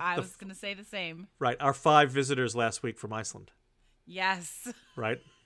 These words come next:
Speaker 1: What if you know they're individual visitors?
Speaker 2: No, it could be one person who came five
Speaker 1: But
Speaker 2: times.
Speaker 1: five times.
Speaker 2: Yep.
Speaker 1: Yeah.
Speaker 2: But I know that there were five, five visits
Speaker 1: Okay. <laughs>
Speaker 2: from Iceland 'cause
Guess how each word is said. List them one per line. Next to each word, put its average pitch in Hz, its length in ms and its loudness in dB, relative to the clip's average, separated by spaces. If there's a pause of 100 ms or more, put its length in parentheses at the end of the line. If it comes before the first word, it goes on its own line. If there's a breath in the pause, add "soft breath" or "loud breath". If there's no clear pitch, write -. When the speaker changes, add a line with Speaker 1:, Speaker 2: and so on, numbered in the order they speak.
(1500 loud breath)
Speaker 1:
What 214 140 -8
if 247 100 -6 (540 soft breath)
you 220 160 -6
know 214 300 -2
they're 214 200 -4
individual 208 760 -12 (600)
visitors? 240 680 -16 (680)
Speaker 2:
No, 156 180 6
it 123 60 2
could 170 160 2
be 143 60 4
one 135 200 2
person 131 320 -2
who 120 80 -6
came 120 220 -6
five 107 300 -2
Speaker 1:
But - 20 -
Speaker 2:
times. 98 180 -10
Speaker 1:
five 165 220 -8
times. 156 360 -10 (460)
Speaker 2:
Yep. 117 160 -8 (500)
Speaker 1:
Yeah. 156 160 -10
Speaker 2:
But 135 120 0
I 127 80 2
know 143 180 4
that 131 180 2
there 139 120 4
were 123 100 2
five, 123 400 4 (320)
five 131 280 2
visits 120 640 -6
Speaker 1:
Okay. - 180 -10 (420)
<laughs> - 460 -18
Speaker 2:
from 139 260 2
Iceland 123 500 0
'cause - 300 -8